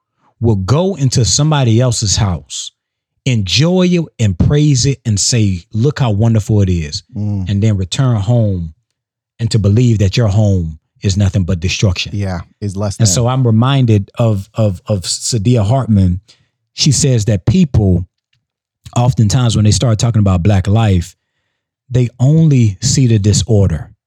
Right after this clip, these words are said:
Speaker 2: Mm.
Speaker 1: but they do not see all the beauty
Speaker 2: Yeah.
Speaker 1: in the ways that Black people create life and turn chaos. This is beautiful. She says, "Turn chaos and bare need into an arena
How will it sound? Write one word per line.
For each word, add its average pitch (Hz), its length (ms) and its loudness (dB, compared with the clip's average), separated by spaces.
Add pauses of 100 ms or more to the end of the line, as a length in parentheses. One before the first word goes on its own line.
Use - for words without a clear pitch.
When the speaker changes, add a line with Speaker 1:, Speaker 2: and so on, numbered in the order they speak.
(120)
Speaker 2:
Mm. 87 280 -8 (480)
Speaker 1:
but 107 120 0
they 104 120 2
do 123 280 2
not 110 220 2
see 104 220 0
all 113 320 2
the 101 140 0
beauty 90 560 -2 (200)
Speaker 2:
Yeah. 87 340 -12
Speaker 1:
in 113 100 4
the 101 80 2
ways 110 280 2
that 95 160 0
Black 107 220 2
people 127 220 2
create 110 460 0
life 95 480 0 (480)
and 117 180 0
turn 143 380 0 (100)
chaos. 160 920 -2 (280)
This 123 160 2
is 113 80 0
beautiful. 101 540 -4 (500)
She - 160 -2
says, 123 320 0
"Turn 104 320 0 (160)
chaos 135 840 0 (480)
and 95 320 -4
bare 180 260 -2
need 139 720 0 (400)
into 123 400 0 (100)
an 113 240 0
arena 101 680 -2